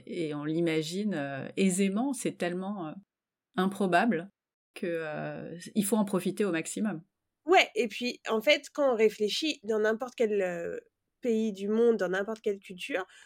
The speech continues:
Speaker 2: heu, ces, ces gens de foi et, heu, qui souvent, on, on les voit comme des gens, heu, bah, enfermés dans leur temple, église, heu, synagogue, et cetera. Et ben, en fait, il y a un énorme mur entre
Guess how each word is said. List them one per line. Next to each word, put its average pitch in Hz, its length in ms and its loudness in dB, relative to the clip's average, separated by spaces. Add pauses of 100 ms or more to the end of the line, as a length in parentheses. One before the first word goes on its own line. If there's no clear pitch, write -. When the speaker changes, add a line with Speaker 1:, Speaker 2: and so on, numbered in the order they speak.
(460)
Speaker 2:
heu, 196 380 4
ces, - 460 0
ces 214 280 0
gens 220 560 4
de 180 220 0
foi 233 600 2 (180)
et, 185 300 -4 (160)
heu, - 40 -10 (200)
qui 220 260 -4
souvent, 262 760 0
on, 208 220 0
on 208 100 4
les 214 160 6
voit 233 300 4
comme 196 260 0
des 185 160 4
gens, 202 340 -2 (240)
heu, 185 60 0
bah, 170 260 2
enfermés 226 520 8
dans 170 180 2
leur 170 240 -2 (120)
temple, 220 420 4
église, 214 720 4 (100)
heu, 175 440 2
synagogue, 196 560 4
et 180 80 0
cetera. 185 400 -2 (180)
Et 214 120 8
ben, 214 160 10
en 226 100 6
fait, 311 240 6 (200)
il 214 100 -4
y 220 40 8
a 208 60 8
un 220 120 6
énorme 247 460 6
mur 240 320 4
entre 196 560 0